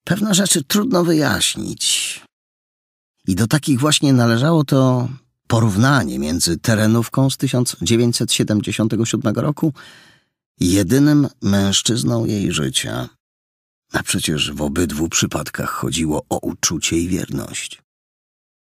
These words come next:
Za każdym razem, gdy siadała za kierownicą, przypominała sobie z dumą komplementy urzędnika Wydziału Komunikacji przy odnawianiu jej prawa jazdy.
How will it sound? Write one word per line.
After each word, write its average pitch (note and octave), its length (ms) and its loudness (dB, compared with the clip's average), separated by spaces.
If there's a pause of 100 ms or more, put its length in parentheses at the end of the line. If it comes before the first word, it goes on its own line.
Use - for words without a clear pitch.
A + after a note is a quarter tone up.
(340)
Za G2 160 2
każdym F#2 300 2
razem, D#2+ 320 0
gdy C#2 200 -2
siadała D#2+ 480 0
za C#2 140 -4
kierownicą, D2 680 -2 (760)
przypominała F#2 560 0
sobie E2+ 260 0
z D#2+ 80 -2
dumą G2 380 2
komplementy F2+ 800 0
urzędnika E2+ 720 0
Wydziału F2+ 360 0
Komunikacji D#2+ 800 0
przy D#2+ 180 -2
odnawianiu C#2 640 -2
jej C#2 220 -2
prawa C2 440 -4
jazdy. B1+ 420 -6